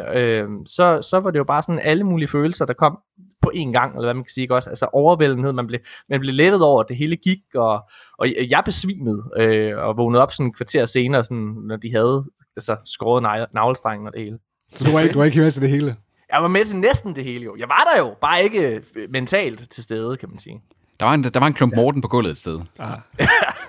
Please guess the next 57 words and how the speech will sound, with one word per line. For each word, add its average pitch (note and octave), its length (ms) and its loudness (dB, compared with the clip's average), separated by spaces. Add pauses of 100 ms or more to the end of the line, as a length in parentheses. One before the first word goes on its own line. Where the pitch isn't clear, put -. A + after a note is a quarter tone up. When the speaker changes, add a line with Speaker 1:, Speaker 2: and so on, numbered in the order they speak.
(180)
Speaker 2:
Men C#3 120 2
det E3 60 8
inspirerer D#3 300 4
Speaker 1:
Der D3 60 4
var D3+ 60 4
nogle D3+ 160 4
Speaker 2:
dig F3+ 100 6
så - 0 -
Speaker 1:
læger, - 0 -
der - 0 -
Speaker 2:
til - 60 0
at F#3 60 4
Speaker 1:
havde E3+ 100 4 (360)
Speaker 2:
lave, A#2+ 140 -2
øh, A2+ 60 -4
Panik, B2+ 480 -6 (100)
kan B2 100 -6
man G#2+ 140 -4
sige. B2 300 -8 (320)
Øh, G#2 480 -14 (100)
og B2 120 -8
du F3+ 100 -10
Speaker 1:
Ja, D3 40 -4
Speaker 2:
også D#3 120 2 (220)
Speaker 1:
altså, C3+ 180 -6
det D3 140 0
var D3 60 0
faktisk, E3 400 2
altså, C#3+ 180 -4
det, D3+ 280 -2
jeg D3+ 100 2
har D3+ 80 4
jo C#3+ 100 0
gået F3+ 220 4
med, D#3+ 180 2
med C3+ 120 -4
de D#3 100 -6
tanker D#3 380 0
i B2+ 40 2
lang C3+ 260 2
tid, C#3+ 120 -4
men B2 120 -4
det B2+ 80 2
var B2+ 60 4
faktisk D#3 440 0
på C#3 140 0
min, A2+ 300 -4
øh, G#2 160 -8
på C#3 100 2
min B2 160 -2
tidligere G#3+ 460 0
T - 100 -6
V-serie, B2 440 0 (500)
øh, A2 480 4
hvad G2+ 100 -6
hedder A#2 180 0
det, G2+ 220 -4